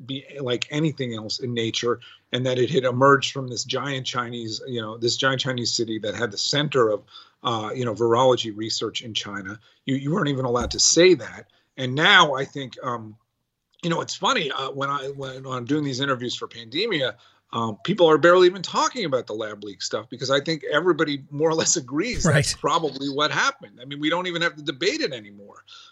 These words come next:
Speaker 1: Uh, you know, I mean, there's sort, still this sort of hardcore virologists who wanna pretend that,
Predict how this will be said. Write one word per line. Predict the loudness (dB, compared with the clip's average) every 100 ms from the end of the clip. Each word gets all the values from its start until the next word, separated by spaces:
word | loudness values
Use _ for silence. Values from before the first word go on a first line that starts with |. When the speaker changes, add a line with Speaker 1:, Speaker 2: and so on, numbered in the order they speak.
| _ 0
Speaker 1:
Uh, | 2 2 -2 -6
you | -4
know, | -4 -4
I |
mean, | -6 -4
there's | -4 -4
sort, | -4 -4
still | -2 -2
this | -2 -4
sort | -4
of | -6
hardcore | -4 -2 0 -2 -8 -2 0 0
virologists | -2 -2 -2 -4 -6 -10
who | -12
wanna | -14 -14
pretend | -16 -16 -12 -12 -10 -8
that, | -6